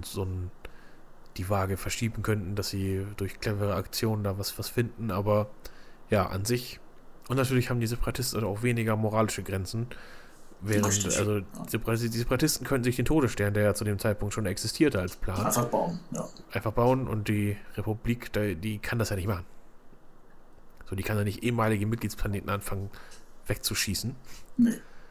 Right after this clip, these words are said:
Speaker 2: Das würden sie ja
Speaker 1: Mhm.
Speaker 2: nicht vertreten.
Speaker 1: Ja, genau. Okay, dann haben wir das. Dann würde ich sagen, kommen wir zu, zu Szenario drei, was wir jetzt ein bisschen improvisieren wollen, nämlich wir beide geben eine Variable vor.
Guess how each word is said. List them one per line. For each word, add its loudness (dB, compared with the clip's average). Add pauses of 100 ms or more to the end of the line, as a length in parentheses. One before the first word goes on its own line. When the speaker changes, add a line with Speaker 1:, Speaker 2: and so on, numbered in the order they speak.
(380)
Speaker 2:
Das -2
würden -4
sie 0
ja 2
Speaker 1:
Mhm. -4
Speaker 2:
nicht 0
vertreten. -2 (640)
Speaker 1:
Ja, 0 (320)
genau. 0 (480)
Okay, 4 (880)
dann 4
haben 2
wir 4
das. 2 (840)
Dann 0
würde 4
ich 2
sagen, 2
kommen 2
wir 6
zu, -8
zu -2
Szenario 4
drei, 4
was -2
wir 0
jetzt -2
ein -2
bisschen 0 (560)
improvisieren 4
wollen, 6
nämlich 2 (360)
wir 4
beide 4
geben 0
eine 2
Variable 4
vor. 4